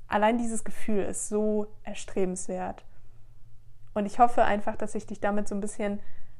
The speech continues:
zum Nachdenken anregen konnte vor allem und vielleicht auch so ein bisschen einen kleinen Schubser so in die Umsetzung geben konnte, dass man da vielleicht so ein bisschen schaut, was man mal so in seinen Alltag einbauen könnte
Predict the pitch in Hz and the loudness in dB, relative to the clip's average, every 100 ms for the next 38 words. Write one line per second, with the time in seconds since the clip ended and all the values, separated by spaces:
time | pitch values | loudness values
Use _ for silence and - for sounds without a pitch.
0 | - 220 208 220 - 254 254 269 262 262 | -4 0 2 2 0 -2 -2 0 0 0
1 | 262 247 254 240 - 254 226 254 311 - | -2 -2 -2 -4 -2 -2 0 -4 -4 -4
2 | - 202 196 208 208 - 208 - 214 214 | -2 0 0 0 0 0 2 4 4 4
3 | - 220 202 208 - - - - - 214 | 4 4 0 -4 -2 2 2 0 -2 4
4 | 302 302 - 254 - 208 185 196 185 214 | 6 6 4 0 2 4 2 0 -2 0
5 | 220 185 - 190 190 190 196 - 202 190 | 2 4 4 2 -2 -6 -8 -8 -8 -8
6 | 202 208 - - - - - - - - | -6 -6 -6 -8 -10 -12 -12 -14 -14 -14
7 | - 214 - - - - - 214 208 208 | -12 -10 -10 -10 -8 -8 -4 0 0 0
8 | 214 208 - 202 208 214 196 - 202 196 | -2 -2 -4 -6 -4 -6 -6 -4 -2 -2
9 | 196 - - - - - - 208 - 208 | -4 -8 -10 -10 -14 -16 -10 -8 -6 -6
10 | 196 196 196 190 - 202 196 196 190 - | -4 -6 -4 -6 -6 -6 -4 -4 -4 -4
11 | 196 214 202 220 233 220 196 - 196 185 | -4 -4 -2 0 2 2 2 2 0 -4
12 | - | -8